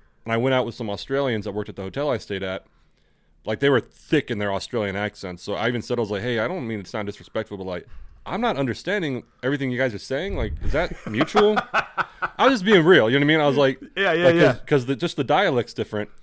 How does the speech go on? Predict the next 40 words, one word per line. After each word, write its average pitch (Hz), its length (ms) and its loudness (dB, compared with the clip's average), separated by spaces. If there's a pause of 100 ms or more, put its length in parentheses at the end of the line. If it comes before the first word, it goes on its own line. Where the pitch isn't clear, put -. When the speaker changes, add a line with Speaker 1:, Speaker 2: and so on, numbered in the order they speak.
(320)
Speaker 1:
And 120 100 -6
they 185 80 4
were 202 80 4
like, 165 200 2
"Oh, 196 100 0
no, 190 160 2
we 170 180 2
understand 151 400 -4
everything 123 400 -2
you're 95 120 -10
saying." 78 400 -14 (360)
And 120 100 -2
the 117 60 0
reason 160 340 0
Speaker 2:
Interesting. 98 300 -2
Speaker 1:
was, 104 200 -12 (340)
think 202 160 -2
about 110 260 -4
it, - 160 -6 (380)
Hollywood 123 580 0
is 113 160 -6
in 123 100 -6
Cal-, 110 300 -4
Southern 113 240 -8
California. 135 520 -6 (280)
Everyone 127 320 -2
Speaker 2:
Uh-huh. 98 80 -6
Speaker 1:
speaks 127 240 -8
this 120 100 -8
generic 113 460 -4
Amer-, 110 260 -6
uh, 98 320 -8
American 110 360 -8
accent, 110 480 -10 (560)
uh, 104 100 -6
this 104 140 -10
generic 113 480 -4
English 113 260 -8
accent, 120 460 -6
and 107 140 -14